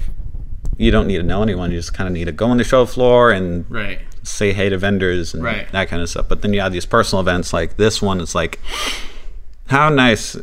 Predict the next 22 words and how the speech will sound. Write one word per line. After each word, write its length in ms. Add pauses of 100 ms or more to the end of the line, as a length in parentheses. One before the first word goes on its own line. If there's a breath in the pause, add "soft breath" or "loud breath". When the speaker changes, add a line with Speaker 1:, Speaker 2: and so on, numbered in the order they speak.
(100)
Speaker 1:
it 180
was 240
to 100
have 260
a 120
group 340
of 100
people 640
Speaker 2:
Mm-hmm. 280
Speaker 1:
that 280
you 600 (260)
could 580
kind 240
of 180 (340)
know 320
when 180
you 60
get 140
out 240
there. 400
Speaker 2:
Mm-hmm. 260 (120)
Speaker 1:
And 500